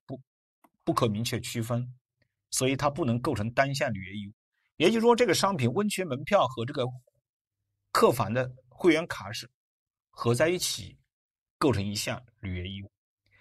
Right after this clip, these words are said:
因此，甲公司应当在包含该商品单项履约义务时，会员卡，就是入住这个客房一天，等于相当于是捆绑的一天的门票，在这个温泉门票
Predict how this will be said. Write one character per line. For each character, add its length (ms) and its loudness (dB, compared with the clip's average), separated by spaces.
因 160 8
此， 180 4
甲 200 6
公 180 -2
司 200 -2
应 200 0
当 160 6
在 180 4
包 200 10
含 140 0
该 160 2
商 240 4
品 180 0
单 200 -2
项 180 -6
履 60 -4
约 140 -2
义 160 -8
务 120 -8
时， 220 -10
会 140 4
员 140 4
卡， 300 -10
就 120 -4
是 80 -2
入 220 -2
住 140 -4
这 80 -4
个 100 0
客 220 0
房 180 -2
一 100 -8
天， 320 -8
等 160 0
于 80 0
相 220 0
当 180 2
于 80 0
是 300 -4
捆 200 -4
绑 160 2
的 100 -10
一 120 -6
天 200 -4
的 100 -2
门 160 -8
票， 240 -6
在 100 -14
这 80 -8
个 60 -4
温 140 -2
泉 200 0
门 160 -2
票 220 -8